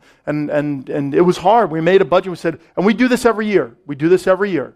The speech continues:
so it's not like something new. And I said, "We're, we're, we're looking at the budget again." She's like, "Not today. It's Saturday. It's Saturday. It's raining. We're home. There's nothing going on. Why do we have to look at the budget?" Right?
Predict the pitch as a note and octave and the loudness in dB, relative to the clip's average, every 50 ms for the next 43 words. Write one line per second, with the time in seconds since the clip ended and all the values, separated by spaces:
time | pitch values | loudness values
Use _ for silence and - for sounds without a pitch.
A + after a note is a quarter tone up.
0 | _ _ - D3 C3+ - E3 E3 E3+ D#3+ - - - - - G3+ F3+ D#3+ C3+ A#2+ | _ _ -10 -8 -4 -2 -2 -2 -2 -4 -8 -8 -10 -10 -8 -8 -8 -8 -8 -10
1 | A#2 _ _ _ _ _ _ _ _ _ _ _ _ _ _ - C#3 C#3 - E3 | -12 _ _ _ _ _ _ _ _ _ _ _ _ _ _ -2 -2 -2 -2 -4
2 | C#3+ D3+ D#3+ - - - D#3+ - - D#3+ E3 E3+ F#3 F#3 G#3+ A3 G#3 A3 F3 B3 | -2 -2 -2 0 0 0 0 2 2 2 2 2 2 2 0 0 0 2 4 4
3 | C4 G#3 G3+ G#3+ G3 F3 G3+ G3+ G3+ G#3+ - - D4 A3+ A#3 - - B4+ B4 A4+ | 4 4 2 -2 -2 2 4 4 2 2 0 0 0 0 0 -4 -4 0 4 6
4 | G#4+ A4+ A4+ - - A4 G#4 - F4+ F#4+ A4 G#4 F#4 E4 - - - - A4+ G#4+ | 6 6 4 4 0 0 2 2 4 6 6 6 6 4 0 -6 -2 2 4 4
5 | A#4 A#4+ A4+ F#4+ E4+ D4+ D4 B3 A3+ G#3 F#3 D#3+ D3+ F#3 - _ _ _ _ _ | 6 4 4 4 4 6 6 8 8 8 6 4 0 -6 -12 _ _ _ _ _
6 | _ _ - G#4+ A#4 - - - - - C5+ A#4+ A#4+ B4 A#4+ A#4 G4 F4 C#4+ A3 | _ _ 0 0 0 0 -2 -12 -2 2 4 6 6 6 6 4 4 6 6 6
7 | F#3 D#3+ D3 C3 B2 _ _ _ _ _ - D#4+ D#4+ G4 F#4+ F4+ D#4+ F4 F#4+ G4+ | 4 4 2 -2 -8 _ _ _ _ _ -6 -6 -6 -6 -2 2 2 4 4 4
8 | F#4+ F4 D#4 D4 D4 D4+ - - - G4 F#4 F#4 F#4 F4+ E4 C#4+ C4 C#4+ C#4 - | 2 2 2 2 2 2 2 2 4 6 8 8 8 8 6 4 2 -4 -4 0
9 | G4+ F#4 F#4+ A#4 - - G4+ F#4 F#4 F#4 F4 F4 E4+ F4+ F#4+ D#4 D4+ C#4 A#3+ G#3+ | 2 4 4 4 2 0 -2 0 2 2 2 2 2 2 4 4 4 2 0 -2
10 | A#3 C4+ C4 D#4+ B4 A#4 G#4+ G#4+ G4+ G#4+ G#4 E4 - F#4 G#4 G4 G4 - - E4 | -4 0 2 2 4 4 2 0 0 -2 -2 -2 0 2 2 2 2 -2 -8 -8
11 | C#4+ F4+ G#4 G4+ G4+ G4 F#4+ F#4 F4 - G4+ G#4+ A4+ G#4 - E4+ - E3 - - | -2 0 0 0 0 -2 -4 -4 -2 2 2 4 4 4 2 2 0 0 0 -4
12 | D#3 D3+ D#3+ F#3 B3 C#4 - _ | -4 0 2 2 2 2 -2 _